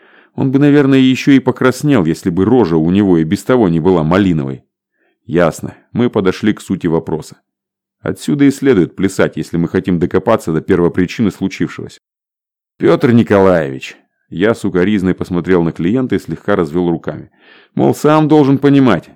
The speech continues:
не время жеманничать. Уж если пришёл к частному детективу, так выкладывай всё как на духу. Московский частный детектив — это исповедник и психоаналитик в одном лице.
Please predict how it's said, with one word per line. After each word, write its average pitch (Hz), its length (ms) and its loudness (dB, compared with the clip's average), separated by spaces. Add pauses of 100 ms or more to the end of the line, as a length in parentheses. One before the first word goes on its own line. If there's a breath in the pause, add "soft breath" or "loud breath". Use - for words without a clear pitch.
(100)
не 120 160 0
время 127 440 2
жеманничать. 101 800 0 (320)
Уж - 160 -8
если 139 220 2
пришёл 135 420 0
к - 60 -4
частному 98 420 0
детективу, 90 640 -2 (240 soft breath)
так 151 180 -2
выкладывай 139 600 4
всё 131 200 0
как 107 160 -2
на 104 100 0
духу. 95 500 -4 (680)
Московский 110 760 -2
частный 107 440 0
детектив — 95 720 0 (300 soft breath)
это 143 260 2
исповедник 127 680 2
и 120 140 0
психоаналитик 110 1000 0
в 95 60 0
одном 95 320 2
лице. 87 460 -2